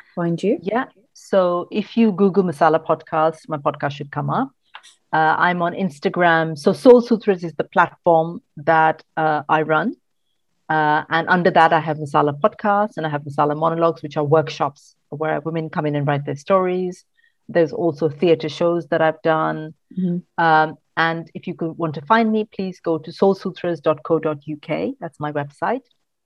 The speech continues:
Speaker 2: Or look for Soul Sutras on Instagram or Soul Sutras on Twitter. Uh,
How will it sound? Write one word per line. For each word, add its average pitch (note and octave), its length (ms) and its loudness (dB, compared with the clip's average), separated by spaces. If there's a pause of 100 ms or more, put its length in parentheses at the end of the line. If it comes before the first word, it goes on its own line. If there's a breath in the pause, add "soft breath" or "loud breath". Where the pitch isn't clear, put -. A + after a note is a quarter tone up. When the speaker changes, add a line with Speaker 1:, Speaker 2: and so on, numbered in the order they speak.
(260)
Speaker 2:
Or E3+ 120 2
look E3+ 180 -4
for F3 80 -6
Soul F3+ 240 2
Sutras E3+ 460 -6
on D3+ 260 -8
Instagram G3+ 800 -4 (100)
or D3+ 140 -2
Soul D3+ 160 -2
Sutras D3 420 -10
on D3 160 -10
Twitter. G#3+ 720 0 (720)
Uh, D3+ 580 0